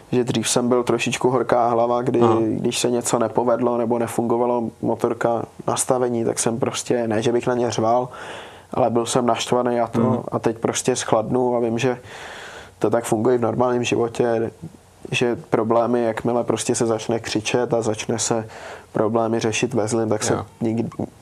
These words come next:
Speaker 1: ni-, ničemu nepomůžeš.
Speaker 2: Mm,
Speaker 1: Jo,
Speaker 2: někam to nevede,
Speaker 1: říkají
Speaker 2: viď?
Speaker 1: se pak příklady, že když to nejde po dobrým, tak to bude po zlým.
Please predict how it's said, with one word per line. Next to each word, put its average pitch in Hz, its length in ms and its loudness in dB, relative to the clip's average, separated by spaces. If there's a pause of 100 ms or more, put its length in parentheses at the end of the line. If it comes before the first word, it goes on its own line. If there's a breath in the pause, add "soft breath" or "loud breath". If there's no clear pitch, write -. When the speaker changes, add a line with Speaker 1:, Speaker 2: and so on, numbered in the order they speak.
(160)
Speaker 1:
ni-, 139 180 0
ničemu 151 400 0
nepomůžeš. 117 760 -2
Speaker 2:
Mm, 110 260 -2
Speaker 1:
Jo, 110 100 4
Speaker 2:
někam 113 240 2
to 107 80 2
nevede, 98 180 0
Speaker 1:
říkají 104 220 2
Speaker 2:
viď? 113 80 -2
Speaker 1:
se 123 100 2
pak 127 180 0
příklady, 117 520 0
že 120 60 2
když 113 160 -2
to 123 100 0
nejde 120 220 2
po 113 120 2
dobrým, 113 280 2
tak 113 140 0
to 117 100 2
bude 120 220 2
po 101 180 0
zlým. 113 280 0